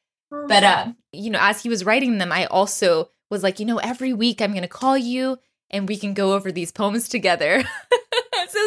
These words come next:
Speaker 2: same, same as you. And, you know, it just never happened. I was in college. There was parties going on. There were friends, you know.
Speaker 1: Yeah.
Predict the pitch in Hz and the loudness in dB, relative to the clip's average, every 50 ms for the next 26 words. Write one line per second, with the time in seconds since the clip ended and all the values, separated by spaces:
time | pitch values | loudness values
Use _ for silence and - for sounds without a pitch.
0 | 415 - - - 359 370 381 381 381 381 403 - 359 339 339 349 359 339 262 240 | -2 -2 -2 0 2 2 2 2 0 -4 -6 -4 -2 0 0 0 0 -2 0 2
1 | 277 254 233 214 - _ _ _ _ _ _ _ _ - 247 254 254 254 262 240 | 2 4 2 2 -2 _ _ _ _ _ _ _ _ -4 -2 0 0 0 0 0
2 | 220 208 175 185 202 - 226 202 202 202 208 202 196 202 202 202 175 180 185 185 | 0 0 0 -2 -4 -2 -4 -4 -2 0 0 0 0 0 -2 -2 -2 -2 -2 0
3 | 190 196 202 190 - - 151 151 160 160 156 170 175 - - 170 156 151 151 165 | -2 -4 -6 -2 0 2 2 2 2 0 -2 -4 -6 -6 -6 -4 -2 -2 -4 -4
4 | - - - _ - 185 175 165 160 175 - - 170 170 175 160 170 175 170 170 | -8 -10 -10 _ 0 0 0 0 -2 -4 -4 -2 -2 -2 0 0 -2 -2 -2 -2
5 | 170 165 156 147 - - - 185 175 165 160 170 165 165 170 190 196 202 170 151 | -2 -4 -6 -8 -4 -2 0 2 2 0 -2 -4 -6 -8 -8 -8 -8 -8 -6 -6
6 | 135 147 180 - _ - - - | -8 -8 -10 -10 _ 0 2 2